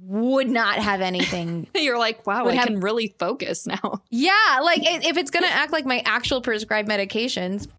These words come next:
Speaker 2: Sweet.
Speaker 1: probably won't keep me awake.
Speaker 2: <laughs>
Speaker 1: So I'm probably gonna go first. But you
Speaker 2: Ugh.
Speaker 1: know I'm gonna go down with a fight. So.
Speaker 2: Yeah.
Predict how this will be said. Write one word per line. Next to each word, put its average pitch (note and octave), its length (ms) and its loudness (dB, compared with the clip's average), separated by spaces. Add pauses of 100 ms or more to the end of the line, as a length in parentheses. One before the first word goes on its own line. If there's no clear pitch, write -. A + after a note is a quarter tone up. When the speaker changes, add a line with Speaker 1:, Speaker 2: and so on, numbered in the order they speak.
Speaker 2:
Sweet. - 220 -4
Speaker 1:
probably A#3+ 280 2
won't A3+ 220 -2
keep A#3 180 -2
me B3 100 -2
awake. C#4+ 400 -2
Speaker 2:
<laughs> - 40 -2 (960)
Speaker 1:
So G#3+ 100 -2
I'm A#3+ 460 2
probably G3 340 -2
gonna F3+ 240 -4
go F3+ 160 -2
first. F#3+ 720 -8
But G3+ 260 -4
you F#3+ 60 2
Speaker 2:
Ugh. C4+ 60 2
Speaker 1:
know C4+ 120 2
I'm A#3 80 0
gonna G#3+ 160 -2
go G3 140 -2
down F#3 240 -2
with F3 100 -8
a E3+ 40 -6
fight. - 400 -8
So. - 100 -14
Speaker 2:
Yeah. D#3 280 -6